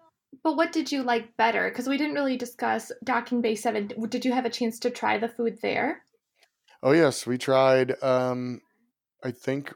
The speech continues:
Speaker 2: all of the food. Yes, we followed, we, we, all of the food. Oh, one thing I wanted to mention, I was looking up his name, but the droid that turns the spit in, uh, Ronto Roasters, I'm pretty sure is,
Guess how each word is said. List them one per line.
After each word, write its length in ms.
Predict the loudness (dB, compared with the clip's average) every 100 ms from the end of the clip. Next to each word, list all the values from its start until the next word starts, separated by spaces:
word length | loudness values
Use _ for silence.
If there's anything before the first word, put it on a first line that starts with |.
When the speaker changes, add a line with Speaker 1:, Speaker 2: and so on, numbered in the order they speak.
| -6
Speaker 2:
all 420 | 0 2 2 0
of 260 | -4 -6 -10
the 80 | -14
food. 520 | -8 -6 -4 -6 2
Yes, 240 | 4 4
we 140 | 0 -4
followed, 380 | 0 0 0 -4 -12 -10
we, 140 | -8
we, 240 | -6 -8
all 220 | 0 0 0
of 80 |
the 40 | -2
food. 160 | 2
Oh, 80 | 4
one 220 | 4 2
thing 140 | 0 0
I 60 |
wanted 180 | 0 -2
to 60 | -6
mention, 240 | -8 -8
I 60 | -8
was 120 | -6
looking 260 | -6 -6 -8
up 120 | -8
his 160 | -10 -8
name, 320 | -8 -8 -6
but 160 | -6 -8 -20 -20 -4
the 100 | -2
droid 300 | 2 4 6
that 160 | 4 0
turns 320 | -2 -4 -6
the 80 | -8
spit 440 | -10 -4 -4 -4 -10
in, 240 | -8 -6
uh, 100 | -4
Ronto 280 | -4 -4 -4
Roasters, 420 | -2 -2 -2 -6
I'm 140 | -6 -8
pretty 340 | -8 -4 -4
sure 320 | -4 -4 -4
is, 240 | -2 -4